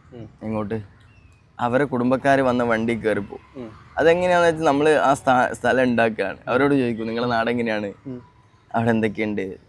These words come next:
Speaker 2: നമ്മളിങ്ങനെ കേരളത്തിൽ നിന്ന്
Speaker 1: അപ്പൊ എന്റെ
Speaker 2: വന്നവരാണ്.
Speaker 1: വീണ്ടും ഒരു സംശയം,
Speaker 2: ഉം.
Speaker 1: നിങ്ങൾ ഹിന്ദി അറിയില്ല എന്ന് പറഞ്ഞ പിന്നെ
Speaker 2: ഹിന്ദി
Speaker 1: എന്തൊക്കെ?
Speaker 2: അത് ഒപ്പിച്ചുള്ള ഒരു ആംഗ്യ ഭാഷ, ഏ, തീരെ അറിയില്ല എന്നല്ല.
Speaker 1: ആ, ഓക്കെ.
Speaker 2: ഹരിയാനയിൽ ഒരു വർഷത്തെ ഇതുണ്ടായിരുന്നല്ലോ.
Speaker 1: ഉം, ഉം, ഉം.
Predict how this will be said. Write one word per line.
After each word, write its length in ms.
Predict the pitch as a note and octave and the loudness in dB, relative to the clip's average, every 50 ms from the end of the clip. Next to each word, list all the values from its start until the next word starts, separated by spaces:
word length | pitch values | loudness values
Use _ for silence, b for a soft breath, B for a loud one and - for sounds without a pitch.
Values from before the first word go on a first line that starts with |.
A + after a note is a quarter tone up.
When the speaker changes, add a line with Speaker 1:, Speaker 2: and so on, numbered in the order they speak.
| - - | -14 -8
Speaker 2:
നമ്മളിങ്ങനെ 560 | G#2+ A#2 A2+ A2+ A2+ A2 G#2+ G#2+ G#2 G2 E2 - - | -6 -4 -4 -2 -4 -4 -6 -6 -6 -8 -10 -10 -8
കേരളത്തിൽ 280 | A2 A2 A2 A2+ G#2+ | -6 -6 -4 -6 -6
നിന്ന് 140 | A2 A#2 A2+ | -6 -6 -6
Speaker 1:
അപ്പൊ 160 | G#2+ G2 G#2 | -6 -6 -6
എന്റെ 120 | G#2+ - D3 | -4 -2 -2
Speaker 2:
വന്നവരാണ്. 300 | C#3+ D3+ E3+ D#3+ D3 D3 | -2 -2 -2 -2 -2 -4
Speaker 1:
വീണ്ടും 180 | D3+ D#3+ F3 | -4 -4 -4
ഒരു 60 | F3 - | -6 -6
സംശയം, 400 | D#3 B2+ B2 - - C3 A2+ G#2 - A2 | -6 -8 -8 -8 -8 -10 -10 -8 -6 -6
Speaker 2:
ഉം. 80 | A2+ | -4
Speaker 1:
നിങ്ങൾ 220 | A2+ B2+ C3+ C#3+ D3 | -4 -4 -6 -8 -8
ഹിന്ദി 320 | C#3+ C3+ B2+ C#3 C#3+ D#3 | -8 -8 -8 -8 -8 -8
അറിയില്ല 340 | D3+ C#3 C3 C#3 D3 D3+ E3 | -8 -6 -6 -6 -6 -8 -8
എന്ന് 120 | F3 E3 | -8 -8
പറഞ്ഞ 180 | D#3 D3+ C#3+ D3 | -8 -8 -8 -4
പിന്നെ 200 | C#3+ C3 C#3 D#3+ | -2 0 0 0
Speaker 2:
ഹിന്ദി 160 | F3 F#3+ G#3+ | 0 0 -2
Speaker 1:
എന്തൊക്കെ? 200 | - - C3+ C3+ - - | -2 -4 -6 -8 -12 -8
Speaker 2:
അത് 320 | - B2 C3 C3 F#3+ A3+ A#3+ - - _ - - - - - - | -8 -6 -6 -4 -6 -6 -6 -8 -16 _ -20 -20 -20 -16 -8 -2
ഒപ്പിച്ചുള്ള 680 | - B2+ B2 A#2+ - - G3+ F3 D#3 F3 F#3 F#3 F#3 F#3 | -2 -2 -2 -2 -6 -6 -6 -6 -6 -6 -6 -4 -2 -2
ഒരു 60 | F3+ | 0
ആംഗ്യ 320 | F3 E3 D#3 D#3 D#3+ D#3+ D#3+ | 2 0 0 0 -2 -4 -4
ഭാഷ, 300 | D#3+ D#3+ D#3+ D#3 - - E3+ F3 E3 D#3 - - _ _ _ - | -4 -6 -6 -8 -10 -8 -6 -4 -4 -4 -6 -10 _ _ _ -6
ഏ, 140 | C3+ D3+ E3 | -6 -6 -6
തീരെ 480 | F3+ - _ - - C#3+ D#3+ F#3 G3 A3 | -8 -10 _ -6 -4 -4 -2 -2 0 0
അറിയില്ല 320 | G#3+ G#3 G3+ G3+ G3+ F#3+ | 0 0 0 0 0 0
എന്നല്ല. 260 | F3+ E3+ C#4+ C#4 C#3+ | 0 0 0 0 0
Speaker 1:
ആ, 160 | D#3+ A2 A#2 A#2 | 0 0 -2 -8
ഓക്കെ. 200 | G#2 - - - - - C3 | -10 -12 -14 -16 -14 -10 -4
Speaker 2:
ഹരിയാനയിൽ 520 | C3+ C3 C3 C#3+ D3+ D#3 E3+ F#3 G3+ G3 | -2 0 2 2 0 0 -2 -2 -2 -2
ഒരു 120 | G3 F#3 F#3+ | -2 -2 0
വർഷത്തെ 400 | G3 F#3+ F3 - G3 F3+ F#3 F#3 | -2 -2 -4 -6 -10 -8 -6 -6
ഇതുണ്ടായിരുന്നല്ലോ. 540 | F3 E3 D#3+ D#3 C#3+ C3 A#2+ G2 F2 C3+ | -4 -2 -2 -2 -2 -2 -2 -4 -4 -6
Speaker 1:
ഉം, 60 | B2+ B2 | -8 -10
ഉം, 160 | B2 A#2 G#2+ | -12 -14 -14
ഉം. 320 | G#2+ G#2+ G#2 G#2+ G#2+ _ | -16 -16 -18 -18 -20 _